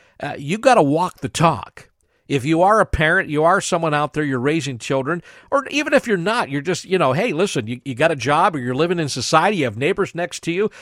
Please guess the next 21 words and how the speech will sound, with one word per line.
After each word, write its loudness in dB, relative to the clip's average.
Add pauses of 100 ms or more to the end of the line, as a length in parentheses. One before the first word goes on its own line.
(140)
you're 4
a -4
part 2
of 0
this 0
world, 2
you, 0
you -4
claim -2
to -4
be 2
a 4
born-again 0
Christian, -4
a -8
child -4
of -10
God. -6 (1500)
Do -4
your 2
neighbors, -2